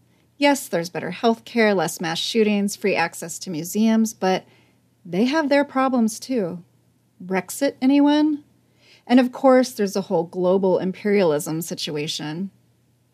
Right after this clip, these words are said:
And on a more personal level,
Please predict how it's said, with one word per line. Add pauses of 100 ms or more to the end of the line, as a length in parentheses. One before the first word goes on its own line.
(1200)
And
on
a
more
personal
level,